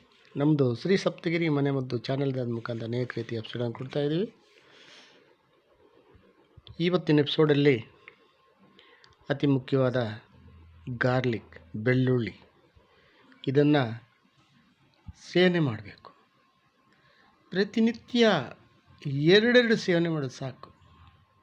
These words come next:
ಅದರಿಂದ ನಮ್ಗೆ ಎಷ್ಟೋ, ಎಷ್ಟೋ ಅನುಕೂಲಗಳು ಜಾಸ್ತಿ ಇದೆ ಸ್ನೇಹಿತರೆ. ಕೆಲವರು ವಾಸನೆ ಅಂತಾರೆ, ಕೆಲವರು ತಿನ್ನೋಕ್ಕಾಗಲ್ಲ ಅಂತಾರೆ. ಈ ಸುಮ್ಮನೆ ಈ ಟ್ಯಾಬ್ಲೆಟ್ ಮೂಸ್ ನೋಡಿ,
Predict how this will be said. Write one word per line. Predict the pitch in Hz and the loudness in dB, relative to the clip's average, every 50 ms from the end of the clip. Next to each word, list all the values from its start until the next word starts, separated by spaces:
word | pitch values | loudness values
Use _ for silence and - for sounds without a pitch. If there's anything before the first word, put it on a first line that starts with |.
| _ _ _ _ _ _ _ _ _ _ _ _ _ _ _ - - _ _ _ _ _ _ _ _ _ _ _ _ - | _ _ _ _ _ _ _ _ _ _ _ _ _ _ _ -20 -20 _ _ _ _ _ _ _ _ _ _ _ _ -6
ಅದರಿಂದ | 135 131 151 143 156 185 220 220 | -4 -4 -2 0 0 2 2 2
ನಮ್ಗೆ | 208 196 170 151 143 135 - | 2 2 2 0 -2 -4 -8
ಎಷ್ಟೋ, | 113 113 - - _ - 185 202 214 226 220 196 | -10 -10 -12 -12 _ -6 -4 -2 0 2 2 2
ಎಷ್ಟೋ | 170 147 139 131 - - - 180 190 214 208 180 151 143 - | 2 0 0 -2 -6 -8 -6 -4 -2 -2 -2 -4 -4 -6 -6
ಅನುಕೂಲಗಳು | 127 151 156 156 226 262 254 233 190 165 143 | -6 -6 -4 -2 0 2 4 4 4 2 2
ಜಾಸ್ತಿ | 131 131 120 113 - 127 | 2 0 -2 -2 -4 -6
ಇದೆ | 110 107 | -6 -6
ಸ್ನೇಹಿತರೆ. | 98 - - 104 95 95 - - - - - - _ _ _ _ _ _ _ _ _ _ _ _ _ - - - - - | -8 -8 -12 -14 -14 -14 -14 -18 -20 -20 -20 -20 _ _ _ _ _ _ _ _ _ _ _ _ _ -20 -20 -20 -18 -6
ಕೆಲವರು | - 139 135 127 127 127 123 | -2 0 2 2 2 4 2
ವಾಸನೆ | 123 123 127 123 120 - - 127 | 2 2 0 0 -2 -2 -2 -2
ಅಂತಾರೆ, | 123 123 120 117 123 123 123 123 123 123 117 | -2 -2 -2 -2 -2 0 0 0 0 0 -2
ಕೆಲವರು | - - 123 123 123 120 123 117 | -4 -4 -2 -2 0 -2 -2 -4
ತಿನ್ನೋಕ್ಕಾಗಲ್ಲ | 117 - 123 123 123 123 117 - 131 123 123 120 123 123 123 127 | -4 -4 -4 -4 -2 -4 -4 -4 -4 -4 -2 0 0 0 0 0
ಅಂತಾರೆ. | 123 120 120 120 123 120 120 123 - - - - - - - _ - | 0 -2 -4 -4 -4 -4 -4 -6 -8 -16 -20 -20 -20 -20 -18 _ -8
ಈ | 226 | -8
ಸುಮ್ಮನೆ | 196 - - 269 277 285 285 294 277 262 247 233 247 - - _ _ 214 | -8 -4 -2 2 4 6 6 6 6 4 2 0 -2 -8 -18 _ _ -2
ಈ | 220 214 | 0 0
ಟ್ಯಾಬ್ಲೆಟ್ | 220 - 208 196 214 233 233 226 220 214 | 4 4 6 6 6 8 8 6 6 6
ಮೂಸ್ | 208 196 214 233 220 - 226 | 2 0 0 -2 0 0 2
ನೋಡಿ, | 220 214 214 214 214 214 - | 4 4 4 4 0 -2 -6